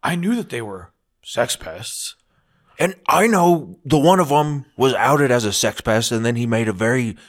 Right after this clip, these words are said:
Speaker 2: good apology that even his victim said, "I accept your apology and you shouldn't be punished anymore." But I'm gonna conflate both of them as both being equally bad.
Speaker 1: You're telling me the guy that does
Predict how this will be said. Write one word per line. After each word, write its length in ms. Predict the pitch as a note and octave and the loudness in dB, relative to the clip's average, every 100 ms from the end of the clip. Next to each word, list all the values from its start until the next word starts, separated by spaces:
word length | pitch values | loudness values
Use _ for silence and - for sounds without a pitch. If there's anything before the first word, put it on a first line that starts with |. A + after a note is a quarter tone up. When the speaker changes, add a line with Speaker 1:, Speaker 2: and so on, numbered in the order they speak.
| _ - | _ -6
Speaker 2:
good 240 | A2+ D3 D3 | 2 4 4
apology 540 | - A#2+ C3+ A#2+ A#2 | 2 0 2 2 0
that 180 | A2+ A2+ | 0 0
even 260 | C3 B2 | 0 0
his 180 | A2 A2 | 0 -2
victim 420 | F2+ A#2 A#2 A2+ | -2 -2 0 -4
said, 340 | G2+ G#2 G2+ G2+ - - | 0 0 0 -2 -10 -2
"I 120 | A2+ | 0
accept 380 | A#2 - A2 - | 0 0 -2 0
your 100 | G#2+ | 0
apology 520 | - A2 A#2 G#2 G2 | 0 -2 -2 -2 -6
and 80 | G2+ | -6
you 80 | G#2 | -4
shouldn't 280 | A#2 A2+ | -4 -4
be 120 | G#2 - | -6 -6
punished 420 | A#2+ A2 F#2+ F#2+ | -4 -4 -4 -6
anymore." 520 | F#2 E2 E2 F2 F#2 _ - - | -6 -8 -10 -12 -12 _ -20 -4
But 100 | - | 2
I'm 120 | E3 G#3+ | 2 4
gonna 220 | F3+ - _ - | 0 -2 _ -4
conflate 480 | D#3 D3+ D#3+ D3+ G2+ | -2 2 0 2 2
both 240 | E3 D3 | 2 2
of 80 | C3 | 0
them 200 | B2 A#2+ | 2 2
as 140 | A#2 | 0
both 380 | G2 C#3 D3 A#2+ | 0 2 2 2
being 240 | B2+ B2+ A#2+ | 0 0 0
equally 400 | B2+ - B2+ A2 | -2 0 0 0
bad. 560 | F2+ G#2 F#2+ D#2+ D2+ - _ - - - _ - - _ | -2 -2 -4 -6 -12 -18 _ -20 -20 -20 _ -20 -20 _
Speaker 1:
You're 220 | - A3+ | 0 2
telling 360 | C4 C#4 C4+ C4+ | 2 4 4 4
me 520 | C4+ B3 A#3 A3 G#3+ | 4 6 4 4 2
the 140 | F3 D3 | 0 -4
guy 560 | A2+ B2+ C#3+ D#3 D#3 | -2 0 2 2 0
that 200 | C#3 A#2 | -4 -6
does 840 | C#3 C3 B2 B2 A#2+ A#2+ A2 - | -4 -2 0 0 -2 -4 -6 -8